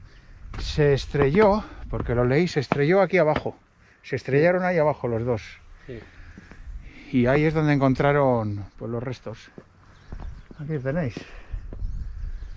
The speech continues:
Speaker 1: Y es un homenaje a la habita-, a la aviación militar española, este monumento. Y norteamericana también, porque los aviones que se estrellaron creo que eran, eran americanos.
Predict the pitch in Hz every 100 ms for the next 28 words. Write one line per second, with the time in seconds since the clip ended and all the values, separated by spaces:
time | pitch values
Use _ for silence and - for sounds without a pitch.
0 | - 156 156 170 165 165 175 - 180 180
1 | 160 143 139 135 135 131 139 143 139 139
2 | 143 131 131 131 127 127 127 139 131 165
3 | 170 156 147 156 156 - 117 120 104 92
4 | - - 147 - 123 113 113 104 101 -
5 | - - - - - - _ - - -
6 | - - - - _ _ - - - -
7 | - - - 190 180 143 123 117 117 120
8 | 110 98 98 98 - - - 120 - 127
9 | 123 120 131 131 151 151 147 143 - 139
10 | 160 175 156 139 143 135 147 139 131 113
11 | 104 101 90 - - - - - - 143
12 | 151 131 113 110 127 101 - -